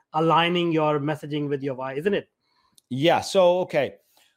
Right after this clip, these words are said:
Speaker 2: Once you know your why, then the next step is you need to know your how and your what.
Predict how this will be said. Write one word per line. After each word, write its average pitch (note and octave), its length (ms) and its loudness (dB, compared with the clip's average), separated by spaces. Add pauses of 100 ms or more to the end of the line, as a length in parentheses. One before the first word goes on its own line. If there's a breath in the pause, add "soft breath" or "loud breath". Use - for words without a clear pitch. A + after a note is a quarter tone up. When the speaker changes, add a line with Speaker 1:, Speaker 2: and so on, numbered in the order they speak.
(100)
Speaker 2:
Once G3 460 -2
you C4 180 -4
know G3+ 240 -2
your D#3 260 0
why, A2 600 0
then B2 220 -4
the B2+ 100 -2
next D#3+ 300 -2
step C3+ 320 0
is A#2 200 -6
you B2 80 -4
need A#2+ 200 -4
to A#2 80 -8
know A#2+ 140 -4
your A#2 160 -4
how A#2+ 420 -4
and A2 100 -8
your G2+ 120 -10
what. G2 460 -8